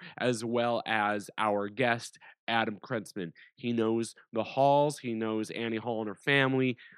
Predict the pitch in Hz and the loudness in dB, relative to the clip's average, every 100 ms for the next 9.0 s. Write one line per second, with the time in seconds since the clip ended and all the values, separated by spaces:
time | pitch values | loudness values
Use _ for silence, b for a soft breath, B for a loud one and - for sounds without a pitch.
0 | B - 104 127 127 123 - 120 120 110 | B -20 -2 2 2 0 -2 -6 -6 -8
1 | - 107 113 107 - 117 98 - - - | -12 -4 -4 -4 -2 -2 -2 -6 -14 -16
2 | b b - 131 107 104 101 - b - | b b -4 0 2 2 0 -6 b -2
3 | 139 131 131 123 - 131 127 101 127 113 | 2 4 2 0 -4 0 0 -2 -6 2
4 | 135 139 151 127 120 - 117 117 117 110 | 4 4 2 0 0 2 2 2 0 -4
5 | 107 95 - 123 113 113 104 B B B | -6 -8 -4 -2 0 -2 -4 B B B
6 | _ - 120 123 156 - 98 - - 143 | _ 0 2 2 0 0 -6 -6 -10 -4
7 | 131 120 113 - 127 151 151 120 107 101 | 0 2 0 2 2 2 0 0 0 0
8 | 110 - - 110 104 98 101 107 110 107 | -2 -2 -6 -4 -2 -4 -2 -4 -4 -6